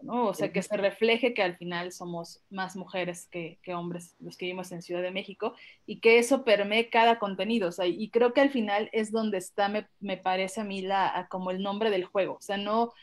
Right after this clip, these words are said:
Speaker 1: no tomar como estas banderas, siempre estar hablando racismo, feminismo, ¿no? Sino que todas las acciones, que cada paso que demos tengan perspectiva de género, que estemos, estemos, eh, seguros de que estamos siendo incluyentes, ¿no?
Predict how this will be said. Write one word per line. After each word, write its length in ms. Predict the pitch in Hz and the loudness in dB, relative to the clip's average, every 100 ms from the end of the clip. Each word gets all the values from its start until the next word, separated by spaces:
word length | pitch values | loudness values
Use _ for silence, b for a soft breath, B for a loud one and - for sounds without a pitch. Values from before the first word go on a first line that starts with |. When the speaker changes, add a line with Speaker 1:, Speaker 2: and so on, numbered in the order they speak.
| B B | B B
Speaker 1:
no 400 | 208 220 240 240 | 2 6 6 6
tomar 360 | 269 233 214 208 | 4 6 4 2
como 160 | 226 | 0
estas 220 | 208 226 | 2 0
banderas, 420 | 202 185 190 196 - | 0 2 2 2 0
siempre 260 | 208 202 | -6 -4
estar 240 | 220 208 196 | -4 2 2
hablando 600 | 190 185 180 185 202 196 _ _ | 2 0 -2 -2 -2 -4 _ _
racismo, 520 | 185 180 180 175 180 | -10 -6 -4 -4 -8
feminismo, 720 | 180 170 175 180 170 170 160 - _ _ - | -10 -10 -8 -10 -10 -10 -10 -14 _ _ -12
¿no? 320 | 196 220 339 | -2 0 0
Sino 640 | - 208 202 220 254 262 - | -2 -2 2 2 2 -2 -4
que 220 | 208 - - | -4 -4 4
todas 220 | 277 294 | 6 8
las 140 | 240 | 6
acciones, 420 | 196 - 214 220 | 2 -6 -4 -4
que 120 | 220 - | -4 0
cada 280 | 262 294 | 4 4
paso 280 | 285 233 240 | 2 0 0
que 100 | 226 | -2
demos 420 | 170 175 196 262 - | -2 -4 -4 -6 -4
tengan 360 | 180 185 185 | -2 -2 -2
perspectiva 440 | 170 - 165 196 190 | -6 -8 -8 -2 -2
de 80 | |
género, 340 | 170 208 240 240 | -2 -2 0 0
que 60 | |
estemos, 500 | - 214 208 214 - _ | -2 -4 -4 -4 -8 _
estemos, 460 | 196 - 226 240 220 | -12 -4 -2 -2 -2
eh, 120 | 190 | -6
seguros 420 | - 196 214 220 | -4 -2 2 2
de 40 | - | -2
que 40 | |
estamos 260 | - 208 202 | -6 -6 -4
siendo 220 | 208 208 | -6 -6
incluyentes, 760 | 208 190 180 202 233 349 - | -6 -4 -2 -2 -4 -6 -6
¿no? 300 | 185 180 269 | -6 -4 -6